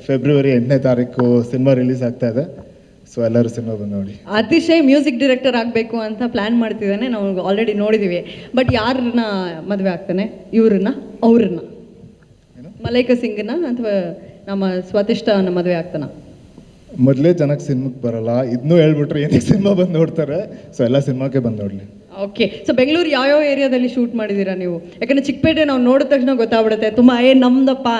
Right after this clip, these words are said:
Speaker 2: ಈ ಸಿನಿಮಾ ನೋಡ್ತಾ ಇದ್ದಾಗೆ ಹಾಗೆ ಅನ್ಸುತ್ತೆ. ಬೇರೆ ಯಾವ್ಯಾವ ಏರಿಯಾದಲ್ಲಿ ಶೂಟ್ ಮಾಡಿದ್ದೀರಾ?
Speaker 1: ಬೆಂಗಳೂರಲ್ಲಿ, ಆ, actually ಇದು ನಾವು ಬಾಂಬೆಲಿ ಶೂಟ್ ಮಾಡಿದ್ವಿ, ಆಮೇಲೆ ರಾಜಸ್ಥಾನಲ್ಲಿ ಶೂಟ್ ಮಾಡಿದ್ವಿ,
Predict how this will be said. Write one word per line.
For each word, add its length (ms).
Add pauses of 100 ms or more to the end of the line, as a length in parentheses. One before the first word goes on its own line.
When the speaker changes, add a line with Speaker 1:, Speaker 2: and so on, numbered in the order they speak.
(140)
Speaker 2:
ಈ 40
ಸಿನಿಮಾ 340
ನೋಡ್ತಾ 320
ಇದ್ದಾಗೆ 260
ಹಾಗೆ 240
ಅನ್ಸುತ್ತೆ. 320
ಬೇರೆ 280
ಯಾವ್ಯಾವ 320
ಏರಿಯಾದಲ್ಲಿ 380
ಶೂಟ್ 240
ಮಾಡಿದ್ದೀರಾ? 340 (520)
Speaker 1:
ಬೆಂಗಳೂರಲ್ಲಿ, 1040
ಆ, 420 (480)
actually 280
ಇದು 120 (800)
ನಾವು 320
ಬಾಂಬೆಲಿ 440
ಶೂಟ್ 280
ಮಾಡಿದ್ವಿ, 760
ಆಮೇಲೆ 500
ರಾಜಸ್ಥಾನಲ್ಲಿ 640
ಶೂಟ್ 180
ಮಾಡಿದ್ವಿ, 640